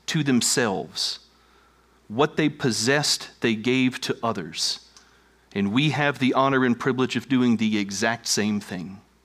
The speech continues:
When you give your time, your talent, and your treasure, as, as we often say here at Christ the Redeemer, you are doing exactly that.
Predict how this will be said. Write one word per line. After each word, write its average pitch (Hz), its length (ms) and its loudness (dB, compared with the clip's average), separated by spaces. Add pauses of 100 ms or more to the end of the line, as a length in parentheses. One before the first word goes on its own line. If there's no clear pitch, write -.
(720)
When 110 160 2
you 123 120 2
give 131 180 0
your 123 120 2
time, 131 440 2
your 110 100 2
talent, 131 460 0
and 113 100 0
your 107 80 2
treasure, 127 440 0
as, 123 260 -4
as 110 160 -4
we 123 140 0
often 120 320 0
say 120 240 0
here 120 320 -2 (280)
at 120 140 -2
Christ 123 340 0
the 123 60 -2
Redeemer, 117 480 2 (160)
you 202 500 2
are 151 140 0
doing 151 500 -2
exactly 117 600 -2
that. 95 400 -6